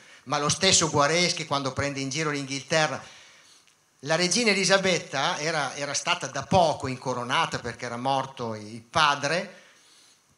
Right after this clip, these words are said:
e sul candido a un certo punto compare uno stelloncino con la foto della regina e sotto c'era scritto: "La regina Elisabetta è stata colta da un attacco improvviso di influenza,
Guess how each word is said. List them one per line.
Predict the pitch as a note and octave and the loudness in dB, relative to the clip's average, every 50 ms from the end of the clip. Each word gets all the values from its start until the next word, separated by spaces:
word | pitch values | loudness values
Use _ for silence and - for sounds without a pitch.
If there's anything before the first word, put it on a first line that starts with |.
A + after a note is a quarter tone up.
| _ _ _ _ _ _ _ _ _ _ _ _ _ _ _ _ | _ _ _ _ _ _ _ _ _ _ _ _ _ _ _ _
e | - F#3 F#3+ | -4 -2 0
sul | - - F#3 F3+ F3+ | 2 2 0 0 2
candido | - G#3 G3 G3 G3 G#3 G3+ E3+ | 4 4 4 4 4 2 0 0
a | D#3+ | 0
un | D3+ | 0
certo | - F3+ F3 F3 F3+ G3 | 0 0 0 0 0 -4
punto | F#3+ - F#3 F#3+ F3+ E3+ D#3 | -2 -2 -2 -2 -2 -4 -4
compare | - D3 C#3+ C#3+ E3+ E3+ D#3+ | -4 -4 -4 0 0 0 0
uno | D#3 C#3+ C#3 | 0 -2 -4
stelloncino | - - E3 E3 D#3+ E3+ F3 F3 F3 - E3+ E3+ E3+ E3+ | -4 -2 -2 -2 0 0 -2 0 0 0 2 2 2 0
con | - C#3 C3+ | -2 -2 -2
la | C3 C3 | -2 -2
foto | - - D3 C#3+ C#3+ C3 | -2 -2 -2 -2 -2 -4
della | B2+ B2+ B2 A#2+ | -4 -4 -4 -4
regina | A#2 B2 A#2+ A2+ A#2 A#2 A2 G#2+ G#2 G#2+ G#2 A2 - _ _ - - - _ - - | -4 -4 -6 -6 -8 -8 -10 -10 -10 -12 -14 -16 -20 _ _ -20 -20 -20 _ -14 -6
e | - F3 | -2 2
sotto | F3+ - G3 G3 G3+ G3 G3 G#3+ | 2 4 6 4 4 2 0 -4
c'era | G3+ - F3 D#3 C#3+ C#3 | -2 0 -2 -2 0 -2
scritto: | C3+ - - C#3 C3 B2+ B2 - B2+ A#2+ A#2+ - - - - - - - - - _ | -4 -4 -6 -8 -8 -10 -12 -14 -16 -16 -16 -18 -20 -20 -20 -20 -20 -20 -20 -18 _
"La | - C#3 | -6 -2
regina | D3 E3+ E3 G3+ A3+ G3+ | -2 0 2 2 2 2
Elisabetta | F3+ F3+ F3+ D#3+ F#3+ F#3+ E3+ G#3+ A3 G#3+ G#3 F#3 | 2 2 2 2 2 4 4 4 4 4 0 -2
è | E3 | -2
stata | - - F3+ F3+ F3+ E3+ D#3 D#3 | 2 2 2 2 2 0 -4 0
colta | - G3 G3 G3+ G3+ G3 G3 G3+ | 6 8 10 10 10 8 6 2
da | F#3+ F3+ D3+ | 2 2 2
un | D3+ D3 | 0 0
attacco | D3+ D3 - - F#3+ F#3 F#3+ F3+ | -2 -2 4 4 4 4 4 -2
improvviso | D#3+ D3 - D3+ D#3+ D#3+ D#3 D#3+ F#3+ F#3 F3+ | -4 -2 0 0 0 0 0 0 0 0 0
di | E3+ D3+ D#3 | 0 -2 -2
influenza, | D3+ C#3+ - D#3 D#3 D3+ D3+ C3+ B2+ A#2+ A2+ A2 - - A#2 B2+ - | -4 -4 -4 -2 0 0 0 0 -2 -6 -6 -6 -6 -6 -8 -10 -14